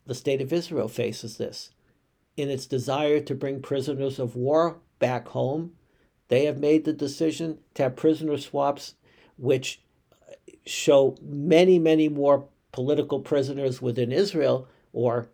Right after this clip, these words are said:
prisoners in, in, in, in, in prison for terrorism or whatever the issue may be,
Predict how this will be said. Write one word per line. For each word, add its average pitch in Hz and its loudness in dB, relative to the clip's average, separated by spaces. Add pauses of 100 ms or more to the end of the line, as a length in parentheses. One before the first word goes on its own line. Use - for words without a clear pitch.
(520)
prisoners 143 4
in, 120 -4
in, 123 -4
in, 123 -6
in, 123 -6
in 120 -6
prison 143 -4
for 117 -4
terrorism 156 0
or 123 0
whatever 127 2
the 139 -2
issue 147 -4
may 131 0
be, 147 4